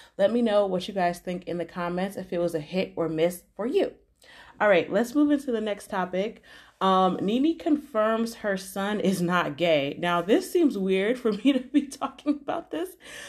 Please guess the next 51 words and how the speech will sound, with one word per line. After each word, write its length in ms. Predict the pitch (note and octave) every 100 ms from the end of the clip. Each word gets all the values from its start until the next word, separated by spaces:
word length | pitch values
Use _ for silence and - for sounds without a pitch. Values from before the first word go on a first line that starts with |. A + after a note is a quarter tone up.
| -
because 320 | C4 B3+ A#3+ A3+
you 100 | B3+
guys 320 | B3+ B3+ A#3+
know 280 | A3 G#3 G#3
that 200 | G3 F3
listen 260 | F#3+ F#3+
to 60 | F#3+
the 100 | F3+
podcast 520 | F3+ F3 F3 F3 E3+
all 120 | F3+
the 100 | D#3+
time. 260 | D#3 D#3 D3+
I 100 | -
don't 160 | D#4+ D#4
care 140 | A3
if 60 | G#3
people 280 | G#3+ F#3+ D#3+
are 100 | D3+
gay 300 | C#3 D3 D#3
or 180 | - D3
straight 380 | - D3+ D3+
or 160 | - C#3+
purple 360 | C#3+ C#3 C#3 C#3+
or 100 | D3
green 320 | D3 C#3 C#3 -
or 100 | C#3+
whatever. 340 | C#3+ C3 -
I 140 | - E3+
think 320 | F3 F3 - - _ -
we 80 |
really 280 | F3+ F3 F#3
gotta 200 | F#3 E3
stop 280 | D#3+ D#3+ D3+
talking 400 | - C#3 D3+ E3+
about 320 | F3 F3 F3
it, 240 | F#3 F#3+ F#3+ - - _ -
um, 500 | E3+ D#3 D3+ D3 -
because 260 | F#3 B3 B3
it's 100 | B3
people's 380 | C#4+ C#4 C#4
personal 500 | C#4 A#3+ B3+ B3 A3+
lives. 400 | G#3 G3+ A#3+ F#3
And 100 | F3
unless 360 | F3 F3 G3 -
you 320 | G#3 G#3+ F#3+ -
anticipate 720 | F3+ F3 G3 G3+ F#3+ F#3+ F3
or 340 | - E3+ D#3+ D3+
plan 320 | - E3 F3+
on 180 | E3 D3+
dating 340 | C#3 A#3+ F#3+
someone, 560 | D3+ D#3 D3 D3 D3